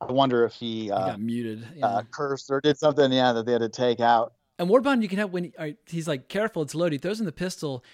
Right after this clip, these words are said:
Speaker 2: and Ward Bond throws the hat back. But then as he's about to start shooting again, it almost looks like he slips and shoots, like, the ground first before raising up. It's like, "Did you accidentally, like, pull the trigger too <laughs> quick, quickly?" But it's
Speaker 1: When
Speaker 2: anyway.
Speaker 1: I watch that scene, I, I,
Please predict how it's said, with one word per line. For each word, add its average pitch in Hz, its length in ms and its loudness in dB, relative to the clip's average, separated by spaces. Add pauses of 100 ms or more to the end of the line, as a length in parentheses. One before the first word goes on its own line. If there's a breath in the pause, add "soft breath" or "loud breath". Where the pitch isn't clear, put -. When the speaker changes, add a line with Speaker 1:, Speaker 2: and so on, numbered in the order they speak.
(140 soft breath)
Speaker 2:
and 135 80 -10
Ward 156 160 -2
Bond 156 180 -6
throws 147 140 -8
the 135 60 -12
hat 160 240 -8
back. 143 260 -8
But 135 100 -12
then 160 120 -4
as 165 100 -4
he's 151 140 -8
about 160 220 -4
to - 40 -14
start 156 160 -8
shooting 180 380 -6
again, 139 200 -6
it 131 40 -6
almost 240 260 -6
looks 170 140 -8
like 156 100 -10
he 127 100 -8
slips - 760 -6 (340 soft breath)
and 143 100 -6
shoots, - 400 -4
like, 147 200 -6
the 123 80 -6
ground 143 360 -6
first 196 220 -4
before 156 260 -6
raising 147 320 -4
up. 165 60 -8
It's 160 60 -10
like, 143 120 -6
"Did 127 160 -10
you 240 140 -4
accidentally, 170 640 -4 (300 loud breath)
like, 120 140 -8
pull 165 120 -2
the 160 80 -4
trigger 170 240 -4
too 160 180 -4
<laughs> - 0 -
quick, 156 420 -4
quickly?" 226 580 4
But 196 240 0 (300 loud breath)
it's 190 160 2
Speaker 1:
When - 20 4
Speaker 2:
anyway. 185 200 6
Speaker 1:
I - 20 2
watch 196 240 2
that 202 160 -2
scene, 165 240 -18 (180)
I, 151 240 2 (140)
I, 147 180 4